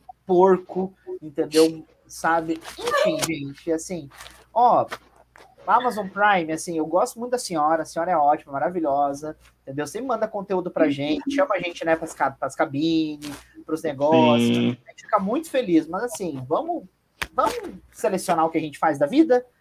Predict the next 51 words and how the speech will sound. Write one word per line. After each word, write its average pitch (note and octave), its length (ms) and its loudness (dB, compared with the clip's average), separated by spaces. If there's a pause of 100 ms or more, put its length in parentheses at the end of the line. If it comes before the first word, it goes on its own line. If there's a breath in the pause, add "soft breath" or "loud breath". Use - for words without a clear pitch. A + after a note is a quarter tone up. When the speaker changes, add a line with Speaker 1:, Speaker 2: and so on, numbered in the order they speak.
(160)
Speaker 1:
entendeu? D#4+ 320 0
Tem - 80 -6
coisa A#4 240 -6
que B4 60 -14
a - 20 -10
gente G#3+ 160 -16
não D4 140 0
precisa A#3 200 -4
fazer, A#3+ 460 0 (220)
entendeu? D#3 400 -2
E E3 100 2
esse G#3+ 160 -4
é C4 40 -4
um - 60 -6
filme - 220 0
Speaker 2:
Vamos D#3+ 160 2
Speaker 1:
assim F3 60 8
Speaker 2:
fazer D#3+ 120 10
o E3+ 80 10
funil, C#3+ 460 8
fazer C3+ 200 8
um C3+ 100 6
filtro C3+ 420 6
melhor, B2 460 6
né? A#2 320 -4 (320)
Speaker 1:
Sabe, - 200 -2
você, A#3+ 240 0 (300 loud breath)
sabe C#4 140 4
aquele C4 160 0
momento G#3+ 200 0
que - 60 -16
você F3+ 100 0
pega F#3+ 240 4
sua F#3+ 180 0
amiga F3 260 0
pela D#3+ 200 2
mão D3+ 120 -2
assim, D#3 160 -6
amiga, F#3 280 -4
você F#3 140 -8
não G#3+ 180 -8
precisa F#3 480 -4
passar B2 220 -10
por C3 160 -12
isso, - 400 -14 (100)
entendeu? B2+ 360 -4
Então E3+ 200 4
é E3+ 140 4
justamente F#3 540 2
Speaker 2:
<laughs> G3 40 4
Speaker 1:
isso. F#3+ 120 6